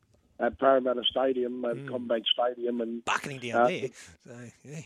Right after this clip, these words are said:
Speaker 1: gotta give Veronica a wrap. She looked after us out there with all the beanies too. But, um, look, it was torrential, and I just, it was just incredible. And I kept watching all the races on the phone, and I kept saying, "That'll be the last one. That'll be the last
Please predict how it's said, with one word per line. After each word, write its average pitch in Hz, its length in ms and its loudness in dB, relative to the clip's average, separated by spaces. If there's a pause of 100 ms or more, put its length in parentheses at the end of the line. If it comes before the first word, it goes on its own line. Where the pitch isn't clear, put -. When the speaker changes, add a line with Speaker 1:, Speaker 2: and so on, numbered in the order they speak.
Speaker 1:
gotta 135 160 4
give 127 140 2
Veronica 123 400 0
a 117 100 2
wrap. 131 200 4 (100)
She 127 80 0
looked 123 160 -2
after 123 300 2
us - 140 -2
out 113 120 -2
there 123 160 4
with 123 100 2
all 123 120 4
the 120 80 0
beanies 120 320 2 (100)
too. 131 240 6
But, 120 140 0 (440)
um, 143 300 8
look, 160 220 2 (160)
it 165 140 4
was 139 200 2 (320)
torrential, 131 720 -2
and 123 80 0
I 143 120 6
just, 123 180 -4 (240)
it 135 120 4
was 123 220 -2
just 135 200 -2
incredible. 123 600 6
And 117 220 0
I 139 120 8
kept 131 180 0
watching 131 300 4
all 127 120 6
the 120 80 4
races 123 400 2
on 117 80 2
the 113 160 -2
phone, 127 320 4
and 113 80 -10 (480)
I 120 80 -2
kept 151 260 4
saying, 143 180 8
"That'll 165 180 6
be 156 100 0
the 143 80 -2
last 135 320 0
one. 156 160 -6
That'll 156 220 0
be 139 80 -4
the 135 60 -2
last 135 260 -4